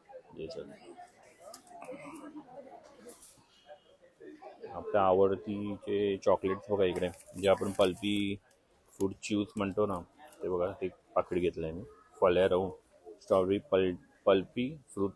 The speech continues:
च्यूज, छोटे छोटे चॉकलेट. बर्नी पण आहे, जर तुम्हाला घ्यायचे असेल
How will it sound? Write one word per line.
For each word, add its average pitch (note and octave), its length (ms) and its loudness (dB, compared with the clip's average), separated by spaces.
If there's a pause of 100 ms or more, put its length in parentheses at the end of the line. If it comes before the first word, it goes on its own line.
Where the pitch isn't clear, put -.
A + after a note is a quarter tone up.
च्यूज, E2 200 -6 (1600)
छोटे G#2 160 8
छोटे G#2 180 4
चॉकलेट. F2 260 0
बर्नी G#2 340 4
पण B2 180 2
आहे, D#3+ 100 -6 (140)
जर F2+ 120 -4
तुम्हाला F#2 360 0
घ्यायचे F2+ 340 0
असेल F2+ 220 -6